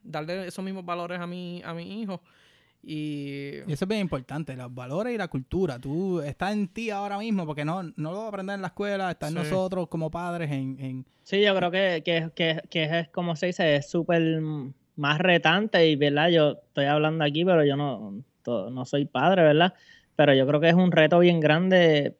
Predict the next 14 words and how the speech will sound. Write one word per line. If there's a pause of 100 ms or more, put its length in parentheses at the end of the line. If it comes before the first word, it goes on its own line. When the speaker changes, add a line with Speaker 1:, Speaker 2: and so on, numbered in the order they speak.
(120)
Speaker 3:
uno
tratar
de
preservar
eso,
esa
cultura,
eso, (400)
hasta
el
mismo
idioma,
porque
el,